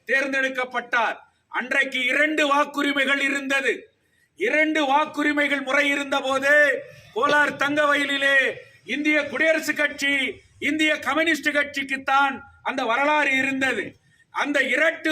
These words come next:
வாக்குரிமைகளையும் ரிசர்வ் தொகுதியாக ஆயிரத்தி தொள்ளாயிரத்தி அறுபத்தி ரெண்டிலே மாற்றி அமைத்த போது கோலார் தங்கவயலிலே இந்திய கம்யூனிஸ்ட் கட்சியினுடைய மிகப்பெரிய வெற்றி பெற்றவர் தோழர்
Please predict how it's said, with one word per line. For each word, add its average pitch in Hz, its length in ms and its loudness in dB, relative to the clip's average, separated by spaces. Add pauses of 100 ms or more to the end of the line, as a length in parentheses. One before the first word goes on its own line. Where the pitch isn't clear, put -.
வாக்குரிமைகளையும் 285 1120 2 (680)
ரிசர்வ் 311 520 0
தொகுதியாக 285 520 2 (600)
ஆயிரத்தி 285 320 0
தொள்ளாயிரத்தி 269 420 0
அறுபத்தி 277 460 -2
ரெண்டிலே 294 480 2 (600)
மாற்றி 302 420 0
அமைத்த 285 280 -2 (120)
போது 254 280 0 (640)
கோலார் 277 540 2
தங்கவயலிலே 277 840 2 (640)
இந்திய 302 240 2 (160)
கம்யூனிஸ்ட் 294 500 0
கட்சியினுடைய 285 580 0 (640)
மிகப்பெரிய 302 600 0 (200)
வெற்றி 269 240 -2 (100)
பெற்றவர் 277 500 0 (640)
தோழர் 277 400 4